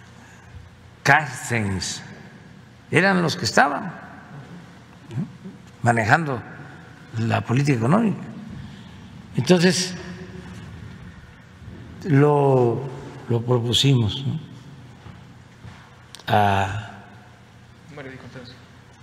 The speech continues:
Speaker 1: Sí, Mario de Constanzo. Después fue diputado y no sé cómo, porque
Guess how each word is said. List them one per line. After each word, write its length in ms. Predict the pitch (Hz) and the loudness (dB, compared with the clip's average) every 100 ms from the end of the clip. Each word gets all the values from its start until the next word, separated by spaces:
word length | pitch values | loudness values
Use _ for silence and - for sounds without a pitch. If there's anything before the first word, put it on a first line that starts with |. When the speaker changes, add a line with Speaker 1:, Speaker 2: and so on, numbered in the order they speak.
| - - - | -20 -18 -4
Speaker 1:
Sí, 160 | 110 | 0
Mario 320 | 110 113 113 | 4 4 4
de 120 | 104 95 | 0 -2
Constanzo. 600 | 107 98 104 98 - - - - - - - | -6 -6 -4 -4 -8 -14 -20 -20 -20 -16 -4
Después 460 | 107 131 170 - - - - - | 2 4 4 2 -6 -16 -14 2
fue 160 | 147 | 4
diputado 640 | 143 131 120 113 147 143 131 156 - - - - - - - - - - - | 4 0 -2 2 4 4 0 -6 -10 -14 -16 -18 -20 -20 -20 -20 -20 -20 -6
y 100 | 135 | 2
no 140 | 151 175 | 4 6
sé 460 | 190 190 143 - - - - - - - - - - - | 6 4 2 -4 -10 -12 -12 -14 -16 -16 -18 -18 -20 -4
cómo, 480 | - 156 143 160 185 - - - - - - - - - - - - - - - | 2 4 4 0 -4 -10 -14 -16 -18 -18 -20 -20 -20 -20 -20 -20 -20 -20 -20 -6
porque 460 | 113 101 117 92 | -4 2 2 2